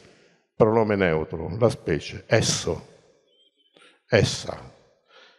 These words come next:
L'altra metà è occupata dalla,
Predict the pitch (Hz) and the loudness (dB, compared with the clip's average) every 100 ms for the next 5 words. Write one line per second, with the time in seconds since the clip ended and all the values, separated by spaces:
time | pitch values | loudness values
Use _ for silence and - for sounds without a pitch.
0 | _ _ - 139 143 139 135 - 175 175 | _ _ 2 2 4 2 2 0 0 0
1 | 185 175 123 117 113 117 117 - 120 110 | -2 0 2 4 2 0 -4 2 2 2
2 | 113 110 110 107 101 | 0 0 2 4 2